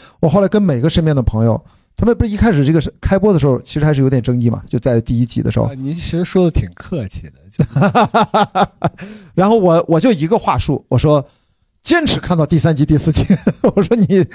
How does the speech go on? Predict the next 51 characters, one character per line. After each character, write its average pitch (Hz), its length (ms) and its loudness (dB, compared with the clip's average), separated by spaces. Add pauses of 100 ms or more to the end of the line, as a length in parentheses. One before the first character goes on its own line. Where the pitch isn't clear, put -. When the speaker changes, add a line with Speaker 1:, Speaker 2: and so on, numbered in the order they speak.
(200)
Speaker 1:
前 254 200 0
两 220 140 2
集 165 180 2
无 165 220 2
论 277 120 0
如 180 100 2
何 147 120 0
要 143 160 2 (200)
扛 127 260 -2
一 196 40 4
下。” 165 180 0 (320)
我， 147 180 4
我 156 140 4
非 247 140 0
常 202 160 0
能， 175 160 0
能 156 140 0
理 160 100 0
解， 143 80 0
就 170 120 2
是 175 60 0
我 127 180 0
看 226 160 -2
的 175 60 0
时 147 40 0
候 143 60 0
是 - 120 -2
有 147 80 0
点 127 140 -4
懵， 117 180 -4 (260)
就 226 120 2
这 - 200 0
个 185 120 0
是 143 160 -6
前 180 160 0
两 180 100 0
集 151 80 -4
有 147 120 0
什 117 100 -6
么 139 60 -4
特 - 180 0
殊 175 120 0
的 175 100 0
背 269 180 -2
景 120 140 -6
吗？ 95 80 -8
还 117 60 -4
是 117 80 -2
说 123 160 -2
当 139 180 -2
时， 127 320 0